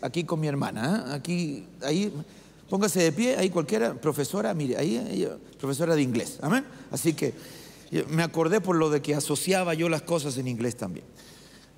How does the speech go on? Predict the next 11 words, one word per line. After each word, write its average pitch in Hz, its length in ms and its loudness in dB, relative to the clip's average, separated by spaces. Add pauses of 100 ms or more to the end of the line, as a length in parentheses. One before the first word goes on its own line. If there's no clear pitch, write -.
(260)
Escúcheme 226 440 2
esto. - 220 -4 (2500)
No 196 320 6
es 233 160 4
casualidad 170 800 0 (1400)
que 113 120 2
tú 117 140 0
estés 113 280 -4
aquí. 95 240 -8 (3250)
Jennifer, 139 420 2 (1700)
Jorge, - 400 -2